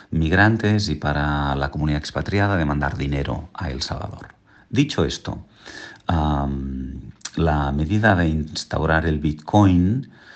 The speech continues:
ah, en El Salvador genera evidentemente muchos riesgos. Am, pero se puede comprender, am, este anuncio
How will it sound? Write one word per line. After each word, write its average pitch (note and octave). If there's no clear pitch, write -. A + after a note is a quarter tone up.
ah, D2+
en E2+
El D#2+
Salvador F#2+
genera E2
evidentemente D2
muchos D2
riesgos. -
Am, D#2
pero F2+
se G2+
puede D3+
comprender, C3
am, D2+
este -
anuncio C3